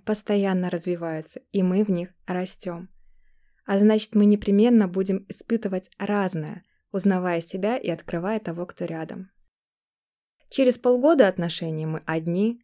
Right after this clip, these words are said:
спустя пять лет в браке и трое детей — другие. Но со всем этим богатством чувств и периодами эмоциональных качелей мы способны справиться. Нам по силам оставаться невредимыми, не отказываясь от собственной уязвимости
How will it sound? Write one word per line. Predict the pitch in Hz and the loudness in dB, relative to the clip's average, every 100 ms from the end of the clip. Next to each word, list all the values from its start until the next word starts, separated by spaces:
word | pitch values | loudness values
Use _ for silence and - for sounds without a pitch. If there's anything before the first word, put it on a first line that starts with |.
| _ _ _ _ | _ _ _ _
спустя | - 226 220 240 | -2 0 2 2
пять | 226 220 220 | 4 2 4
лет | 214 | 2
в | 214 | 2
браке | 202 214 208 202 | 2 2 2 -2
и | |
трое | 202 202 196 | 0 2 2
детей — | 196 208 285 320 320 _ _ - | 0 -2 0 -2 -6 _ _ -14
другие. | 156 156 151 160 196 226 - _ _ _ _ | -10 -10 -8 -6 -6 -6 -12 _ _ _ _
Но | 202 214 | 0 2
со | 226 | 2
всем | 226 - 277 214 | -2 0 4 4
этим | 202 202 175 | 2 -2 -4
богатством | 170 175 196 - 175 190 | -4 -2 -2 -2 -6 -8
чувств | - 220 220 214 | -4 -2 -2 -2
и | 175 | -6
периодами | 180 190 196 180 170 170 | -2 0 0 -2 -4 -8
эмоциональных | 170 - 196 196 175 180 | -6 -2 0 0 -2 -6
качелей | - 185 - 302 269 - | -6 -6 -2 -2 -2 -6
мы | - 214 254 285 - | 4 6 6 2 -8
способны | - 180 170 185 185 180 | -8 -8 -2 -2 -2 -4
справиться. | - - 170 165 - - 208 _ _ _ _ _ | -8 -6 -6 -6 -10 -16 -18 _ _ _ _ _
Нам | 208 233 240 240 | -2 2 0 0
по | 254 | -2
силам | 247 - 269 247 175 | 0 0 2 2 0
оставаться | 170 - 196 196 175 175 | -4 -4 -2 -2 -2 -4
невредимыми, | 175 180 208 208 254 214 180 - _ _ | -4 0 0 2 2 2 0 -10 _ _
не | 208 220 | 2 2
отказываясь | 220 226 208 180 165 165 | 2 2 2 2 -2 -4
от | 175 | -8
собственной | - 185 - 175 165 165 | -2 -2 -2 -10 -6 -4
уязвимости | 180 185 269 262 214 - - | -4 0 2 2 0 -8 -12